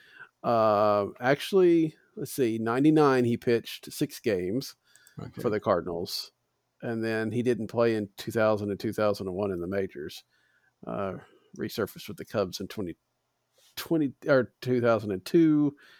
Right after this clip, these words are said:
Speaker 1: was out in two thousand three, and then finished up with the Yankees in oh four. Um,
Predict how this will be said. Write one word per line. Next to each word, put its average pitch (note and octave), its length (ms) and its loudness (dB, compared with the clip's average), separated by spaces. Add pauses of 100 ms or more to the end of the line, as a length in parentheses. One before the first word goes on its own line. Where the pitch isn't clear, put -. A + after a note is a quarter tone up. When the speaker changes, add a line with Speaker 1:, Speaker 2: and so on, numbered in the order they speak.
(300)
Speaker 1:
was A#2+ 100 -4
out A2+ 160 2
in A2+ 80 -8
two G#2+ 120 -6
thousand G#2 340 -2
three, G#2 240 -2
and G2 100 -2
then G2+ 80 -6
finished G#2 420 -4
up G#2 140 -4
with F#2+ 80 -6
the F#2 80 -8
Yankees F#2 440 -8
in F#2 80 -8
oh E2 100 -8
four. D#2 600 -10 (880)
Um, G#1+ 380 -12